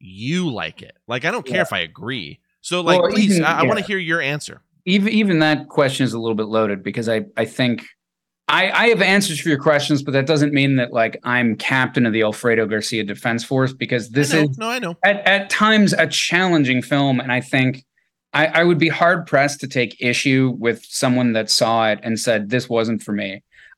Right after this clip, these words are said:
Speaker 2: I wouldn't jump to saying, "But, but hear this." I, I think if someone saw the movie and said, "This is valueless," I'd,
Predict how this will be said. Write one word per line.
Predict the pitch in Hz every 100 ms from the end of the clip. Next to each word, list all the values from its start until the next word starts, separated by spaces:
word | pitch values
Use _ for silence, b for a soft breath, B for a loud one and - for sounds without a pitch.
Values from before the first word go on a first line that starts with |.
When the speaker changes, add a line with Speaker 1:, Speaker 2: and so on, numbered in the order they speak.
| -
Speaker 2:
I | 135
wouldn't | 147 151 143 135
jump | 120 139 135 135
to | - 131
saying, | - 117 113 113
"But, | 170 139
but | 180 160 143
hear | - 196 202
this." | 139 165 185 - b b b _ -
I, | 147 160
I | 160
think | 147 165
if | 143
someone | - 165 156 147 135 123
saw | - - 151
the | 139
movie | 139 151 135 131
and | 123
said, | - 131 117
"This | 147
is | 139 113
valueless," | 113 131 127 123 101 95 90 - - - - _ _ _ _
I'd, | 131 135 127